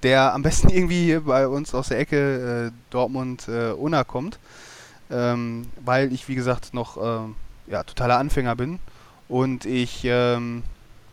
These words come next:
mittlerweile, glaube ich, äh, so langsam den Punkt zu erreichen, wo mir praktisches Vermitteln mehr bringt als reines Tutorial,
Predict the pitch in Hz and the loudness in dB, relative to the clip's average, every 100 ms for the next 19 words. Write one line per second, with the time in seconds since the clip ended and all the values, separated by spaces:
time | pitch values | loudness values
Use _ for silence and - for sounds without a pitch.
0 | - - - - - 131 143 139 123 120 | -20 -18 -18 -20 -10 -6 -2 0 2 4
1 | 135 180 180 175 156 135 127 127 156 160 | 4 4 4 2 0 -4 0 0 0 -2
2 | - 135 135 127 120 120 131 143 135 127 | -6 -6 -4 -4 -4 -2 -2 -2 -4 -6
3 | - 156 - 110 113 143 147 156 - - | -6 -8 -4 -2 0 0 -2 -8 -12 -18
4 | - - - - - - - 123 127 127 | -20 -20 -20 -20 -20 -20 -4 0 2 2
5 | 123 117 123 _ - - 160 - 151 160 | 2 0 -6 _ -4 -2 -2 -2 -6 -4
6 | - 143 151 160 165 170 165 139 131 135 | -4 -4 -2 0 0 -2 -6 -6 0 2
7 | 156 143 135 165 165 - 131 131 - - | 2 0 -2 -2 -4 -2 0 0 -4 -4
8 | 117 120 139 - 135 - 131 139 139 135 | 0 2 0 -4 -8 -2 -2 0 0 0
9 | 127 | -2